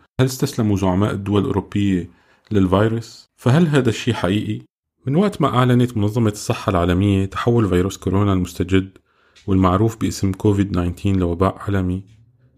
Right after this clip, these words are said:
وحالة من الذعر سايدة العالم. الحكومات الغربية والعربية أخذت إجراءات مختلفة، من الإغلاق الكامل اللي اتبعته الصين لخيارات متنوعة،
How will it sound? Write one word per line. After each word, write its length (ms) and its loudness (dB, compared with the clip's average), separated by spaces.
وحالة 320 0
من 120 4
الذعر 340 2
سايدة 340 0
العالم. 440 -6
الحكومات 520 0
الغربية 460 0
والعربية 720 0
أخذت 320 0
إجراءات 460 0
مختلفة، 640 0
من 120 -4
الإغلاق 480 0
الكامل 360 0
اللي 100 -2
اتبعته 420 -2
الصين 480 -4
لخيارات 520 2
متنوعة، 600 0